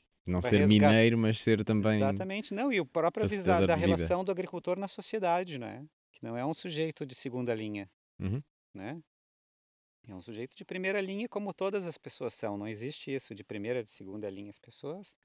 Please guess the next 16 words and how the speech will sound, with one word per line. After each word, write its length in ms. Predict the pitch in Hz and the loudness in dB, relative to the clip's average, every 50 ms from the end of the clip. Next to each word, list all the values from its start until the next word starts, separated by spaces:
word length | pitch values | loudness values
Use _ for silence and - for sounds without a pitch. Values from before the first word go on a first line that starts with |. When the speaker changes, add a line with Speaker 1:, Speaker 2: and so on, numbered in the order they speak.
| _ _ _ _ _ _ _ _ | _ _ _ _ _ _ _ _
Speaker 2:
estão 180 | _ - - 143 | _ -12 -10 -8
todas 240 | - - 170 175 190 | -4 -4 -2 2 4
Speaker 1:
São 120 | 190 120 - | 6 6 8
Speaker 2:
na 60 | 110 | 8
Speaker 1:
a 40 | - - | 8 6
Speaker 2:
mesma 200 | - 92 - 160 | 6 6 6 6
Speaker 1:
linha. 320 | 156 143 135 127 123 120 113 | 6 6 2 0 0 -2 -2
Speaker 2:
linha, 20 | |
Speaker 1:
<laughs> 100 | 123 - | -4 -6
Speaker 2:
são 140 | - 139 151 | -4 -4 -4
a 60 | 165 | -4
linha, 340 | 165 151 139 156 160 170 151 | -4 -4 -6 -6 -4 -4 -6
estão 240 | - - 107 113 127 | -6 -8 -10 -10 -8
em 140 | 139 143 | -8 -6
relação 520 | 139 147 160 170 165 - - - 170 180 - _ _ _ _ _ _ _ _ _ _ _ _ _ | -4 -2 -2 -2 -4 -4 -6 -6 -6 -6 -8 _ _ _ _ _ _ _ _ _ _ _ _ _
constante. 580 | _ 160 170 - - - 165 151 151 - - | _ -8 -8 -6 -6 -4 -4 -4 -4 -6 -10